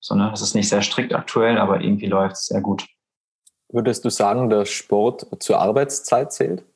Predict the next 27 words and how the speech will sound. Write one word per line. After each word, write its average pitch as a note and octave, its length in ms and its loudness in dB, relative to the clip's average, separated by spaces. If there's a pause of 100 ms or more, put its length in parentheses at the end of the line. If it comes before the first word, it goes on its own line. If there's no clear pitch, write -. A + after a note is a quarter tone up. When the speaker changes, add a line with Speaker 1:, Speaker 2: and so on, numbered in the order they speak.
(720)
Speaker 2:
Für, G#2+ 160 2
für G#2 140 -4
die G#2 120 0
Unternehmer G#2 480 0
da C#3 100 -6
draußen? B2 340 -4
Sollte A#2+ 340 2
es - 240 -2
Arbeitszeit A2 600 2
einfach G#2+ 220 0
Speaker 1:
Ja. F#2+ 60 4
Speaker 2:
sein, G#2 200 -2
dass A2+ 160 0
man A#2 80 0
sagt, G#2+ 260 0
ich G#2 160 0
arbeite G#2+ 300 2
fünfunddreißig G#2+ 640 -2
Stunden A#2+ 280 -2
und G#2 140 2
fünf B2+ 220 -4
Stunden B2+ 260 -2
Speaker 1:
Ja. A#2 40 0
Speaker 2:
davon A2 260 0
sind G2+ 180 -2
einfach G2+ 220 -2
Sport? - 400 -2